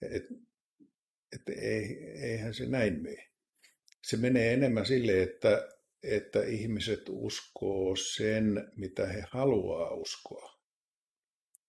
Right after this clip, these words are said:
Ja jos he jostain löytää jonkun tekstin, joka tukee sitä, mitä he haluaa uskoa, niin sit he uskoo sen. Öö, koska siitä on heille hyötyä. Ja,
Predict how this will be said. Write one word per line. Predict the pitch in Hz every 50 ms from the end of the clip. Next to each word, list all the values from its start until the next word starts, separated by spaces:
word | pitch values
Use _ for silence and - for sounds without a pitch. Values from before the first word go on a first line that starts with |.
| _ -
Ja | 95
jos | 95 95 95 92 - -
he | 110
jostain | 110 120 131 139 139 - - - 90 92 90 92 110
löytää | 120 123 117 110 - - - 80 78 87
jonkun | 92 95 98 98 95 - 95 87 87
tekstin, | - 101 101 - - - - - 82 82
joka | 80 82 80 - 87
tukee | - - - 113 - - 104 85 82 80 82
sitä, | - - 104 95 - - 92 76 - - -
mitä | - 95 - - 98 -
he | 98 95
haluaa | 85 - 123 135 131 127 104 90 80 85 85 85
uskoa, | 85 87 85 - - - - 80 80 82 - - _ _
niin | - 104 104
sit | 95 127 120 98 -
he | - 110
uskoo | 104 101 101 - - - 104 104 104 104
sen. | - 131 110 85 - - - - _ _ _ _ _ _ _ _ _ _ - - _ _ _ _ _ _ _ _ _ _ _ _ _ _ _ _ _ _ _ _ _ _ _ _ _ _ _ _ _ _ _ _ - 165
Öö, | - 110 104 104 98 98 101 98 101 - - - - -
koska | - 107 98 - - - - - 92 92 - - - _ _ _ _ _ -
siitä | - - 110 104 - 113
on | 101
heille | 107 113 107 110 110
hyötyä. | 117 113 104 92 - - 82 82 - - _ _ _ _ _ _ _ _ _ _ _ - - - _ _ _ _ _ _ _ _ _ _ _ _ _ _ _
Ja, | 277 214 143 - - 104 104 95 -